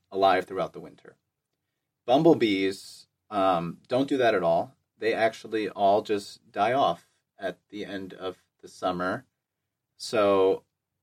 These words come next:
t-, in, like, the fall, the bumblebee colony will start raising up the babies to be new queens and males, and they'll fly out of the nest to start, like, reproducing, um,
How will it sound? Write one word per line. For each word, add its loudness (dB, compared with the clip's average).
t-, -20
in, -2
like, 0
the -6
fall, 2
the -2
bumblebee 0
colony -2
will -4
start 0
raising 0
up 0
the -6
babies 2
to -18
be -8
new -6
queens -10
and -10
males, -4
and -8
they'll 2
fly 2
out 4
of -12
the -8
nest -2
to -18
start, -4
like, -6
reproducing, -4
um, -2